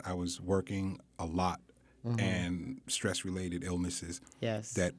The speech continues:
Speaker 1: had me bedridden. So I started writing.
Speaker 2: Mm-hmm.
Speaker 1: And, um,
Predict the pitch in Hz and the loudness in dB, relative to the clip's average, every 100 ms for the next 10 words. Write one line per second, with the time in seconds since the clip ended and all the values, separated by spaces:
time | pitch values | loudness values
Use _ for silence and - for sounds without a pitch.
0 | - _ _ - - 101 90 85 95 101 | -14 _ _ -6 4 4 6 2 2 2
1 | 87 - - - 90 90 - 107 101 95 | 0 -2 -2 -2 -2 0 0 2 2 -2
2 | - 92 87 101 92 80 - - 120 127 | -6 -4 0 0 -2 -6 -14 -6 0 2
3 | 120 127 - - 95 92 90 87 87 87 | 2 -2 -10 -4 -2 0 0 0 -2 -4